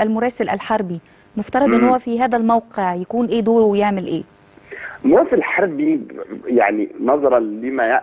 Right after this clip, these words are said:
Speaker 2: لما كان يحدث في الوقت ده، برضه رؤيته على رصد الواقع هتبقى قل-، مش، مش ع-، مش كبيرة. بخلاف يعني حتى الأستاذ أحمد، أنا متفق مع الأستاذ أحمد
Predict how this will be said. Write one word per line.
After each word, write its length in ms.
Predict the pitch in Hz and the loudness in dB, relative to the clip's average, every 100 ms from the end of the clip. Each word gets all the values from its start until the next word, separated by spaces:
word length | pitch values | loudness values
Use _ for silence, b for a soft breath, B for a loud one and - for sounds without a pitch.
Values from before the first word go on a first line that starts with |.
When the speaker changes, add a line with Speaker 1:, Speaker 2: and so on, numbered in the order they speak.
| 113 | -2
Speaker 2:
لما 200 | 123 117 | -2 -4
كان 180 | 135 131 | -4 -4
يحدث 300 | 135 _ - | -4 _ -6
في 60 | |
الوقت 240 | 120 131 120 | -2 -2 2
ده، 140 | 135 | 0
برضه 540 | 131 151 131 139 131 - _ 117 | 2 0 0 -4 -4 -8 _ -2
رؤيته 540 | 123 127 165 170 117 | 0 4 2 4 2
على 280 | 101 113 113 | 2 2 2
رصد 340 | 143 156 107 | 0 -2 -4
الواقع 720 | 113 110 143 156 - 143 131 - | -4 2 2 2 -2 -6 -6 -8
هتبقى 460 | 113 - 147 120 117 | -8 -4 -2 0 0
قل-، 200 | 113 113 | -2 -4
مش، 360 | 110 113 - - 113 | -6 -8 -8 -12 -10
مش 180 | - | -4
ع-، 120 | 107 - | -2 -2
مش 180 | 113 - | -4 -6
كبيرة. 380 | 110 120 107 82 B B B _ - | -2 2 2 0 B B B _ -12
بخلاف 400 | - 135 175 180 | -4 2 2 2
يعني 180 | 131 113 | -6 -8
حتى 240 | - - | -12 -12
الأستاذ 220 | 117 123 120 | -12 -10 -12
أحمد، 240 | 127 117 | -8 -4
أنا 140 | 113 107 | -2 -2
متفق 400 | 98 151 151 123 | -4 -4 -4 0
مع 60 | |
الأستاذ 180 | 117 120 | 0 0
أحمد 280 | 143 131 | 0 -2